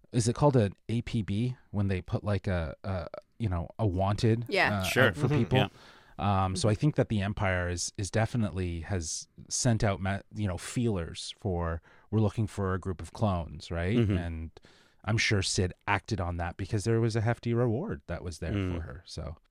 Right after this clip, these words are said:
Speaker 3: Yeah, I also wanted to, um, just kind of mention, I, I had a prediction earlier that, Darcy, you absolutely, I feel like we're same brain right now, uh, from earlier, um, where, yeah, I, you know, Hemlock throwing the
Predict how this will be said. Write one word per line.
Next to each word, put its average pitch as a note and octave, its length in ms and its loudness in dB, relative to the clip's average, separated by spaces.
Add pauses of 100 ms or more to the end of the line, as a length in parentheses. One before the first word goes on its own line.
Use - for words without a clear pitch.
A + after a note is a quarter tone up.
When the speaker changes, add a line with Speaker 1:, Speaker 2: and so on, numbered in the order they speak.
(180)
Speaker 3:
Yeah, C3 200 6
I C3+ 80 6
also D3+ 240 2
wanted C#3 280 4
to, A2 360 4 (140)
um, F#2+ 460 4 (200)
just - 240 0
kind B2 160 4
of G#2+ 60 4
mention, G#2 440 0
I, A2 200 0 (360)
I C3 100 0
had G3+ 200 6
a A3 60 4
prediction C#3+ 680 0
earlier B2+ 580 6
that, G#2+ 200 0
Darcy, A#2+ 320 2
you B2 360 2
absolutely, G#2+ 920 2 (360)
I A#2 60 -4
feel B2+ 220 2
like A2+ 180 4
we're G#2 320 2 (260)
same A#2+ 300 6
brain G2 240 6
right F2+ 180 0
now, E2+ 320 0 (300)
uh, F#2+ 320 6
from A2 220 0
earlier, G#2 680 6
um, F#2+ 500 2 (260)
where, C3+ 180 4
yeah, D3+ 240 8
I, G#2+ 280 0 (120)
you C3+ 100 4
know, A#2+ 140 4
Hemlock C#3 420 6
throwing C3 300 4
the G#2 180 2